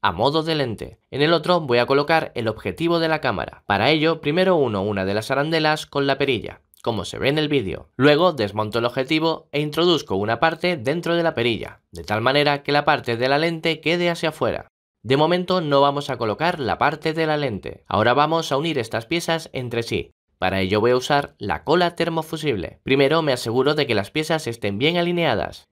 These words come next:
y de que el objetivo pueda enroscarse sin ningún problema en su lugar. Pondré un poco de cola termofusible para que quede todo bien unido. Ahora dejaremos que la cola se enfríe.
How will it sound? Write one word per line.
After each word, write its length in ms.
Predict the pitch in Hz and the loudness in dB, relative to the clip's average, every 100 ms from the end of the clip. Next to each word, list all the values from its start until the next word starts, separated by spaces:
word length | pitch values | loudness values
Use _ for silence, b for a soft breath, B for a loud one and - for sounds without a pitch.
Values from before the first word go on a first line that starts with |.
| - | -10
y 100 | 101 | -4
de 140 | 110 | -2
que 80 | 127 | 2
el 60 | |
objetivo 500 | 135 151 143 165 170 | 0 0 -2 2 2
pueda 300 | 160 175 139 | 2 0 2
enroscarse 580 | 117 107 - 170 165 170 | 0 -2 -4 -4 -2 -4
sin 240 | 165 120 90 | -4 -6 -6
ningún 320 | 82 147 175 | -4 -4 0
problema 480 | 170 156 170 170 - | 0 2 2 0 -2
en 160 | 156 | -10
su 140 | 151 156 | -6 0
lugar. 340 | 147 117 - _ _ - | 0 0 -4 _ _ -2
Pondré 380 | 131 151 160 170 | 0 4 2 2
un 140 | 165 | 0
poco 240 | 123 135 | 0 2
de 100 | 139 | 0
cola 200 | - 95 | 0 -2
termofusible 680 | 101 127 139 151 170 165 165 | -2 -2 -2 -4 -2 0 0
para 260 | - 147 147 | 0 0 0
que 140 | 156 | 0
quede 240 | 160 131 117 | 0 0 2
todo 360 | 185 180 175 | 2 4 2
bien 320 | 110 123 185 | 0 0 2
unido. 440 | 190 175 107 73 - _ | 0 0 -2 -4 -10 _
Ahora 340 | 139 180 202 190 | 2 4 4 2
dejaremos 500 | 165 131 165 175 - | 0 -2 0 -2 -2
que 100 | 120 | -2
la 140 | 95 | -2
cola 200 | 139 175 | 0 -2
se 120 | 165 | -2
enfríe. 440 | 170 151 127 71 | -6 -2 -2 -2